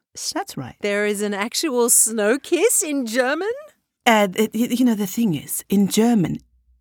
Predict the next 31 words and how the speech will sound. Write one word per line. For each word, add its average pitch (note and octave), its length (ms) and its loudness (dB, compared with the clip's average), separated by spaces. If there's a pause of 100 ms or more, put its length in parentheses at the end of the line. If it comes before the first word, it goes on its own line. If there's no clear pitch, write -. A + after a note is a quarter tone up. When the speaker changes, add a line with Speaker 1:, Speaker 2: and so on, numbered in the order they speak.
Speaker 2:
anything G3+ 560 2
can D3 220 -4
be C3+ 160 -6
a B2 40 -10
thing. - 400 -10
You F3 160 4
know, F3+ 140 6
we F3+ 200 0
have F3 360 0 (140)
nouns. E3+ 680 2 (160)
We G3 160 -2
can G#3 300 0
build G3+ 260 2
nouns G3 560 2 (240)
from G3+ 320 0
everything. D3 460 -2
They D#3 100 0
can G3 240 2
be F#3 240 0 (160)
very, A3+ 480 2
very F#3 300 2
long. D3+ 520 2 (240)
<gasps> D4+ 60 -12 (680)
And F#3+ 180 2
we G#3 120 2
can G3 360 -2
basically F#3 760 -2 (300)
compound F3+ 480 0
everything. G3 440 -4 (220)
<laughs> D4+ 460 2
Speaker 1:
Wow. B3+ 920 0